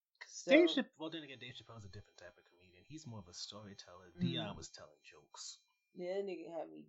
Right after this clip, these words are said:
Speaker 2: dying, yo. When he pu-, like I said, when he pulled out his notepad, that's like,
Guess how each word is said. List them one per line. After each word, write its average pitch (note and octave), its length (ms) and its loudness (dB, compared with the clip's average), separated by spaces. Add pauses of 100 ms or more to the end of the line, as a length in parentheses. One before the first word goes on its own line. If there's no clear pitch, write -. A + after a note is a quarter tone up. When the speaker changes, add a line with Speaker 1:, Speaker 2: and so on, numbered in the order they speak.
Speaker 2:
dying, D#3 520 2
yo. D3+ 260 -2
When D#3+ 100 -10
he F#3+ 200 -10
pu-, D#3+ 180 -20
like D3 160 -6
I D#3 160 -6
said, C#4 200 -2
when F#3 100 -4
he F#3 60 -6
pulled F#3 260 -2
out G#3 120 4
his A#3 140 0
notepad, A#3+ 600 4 (360)
that's F#3 260 2
like, F#3+ 200 2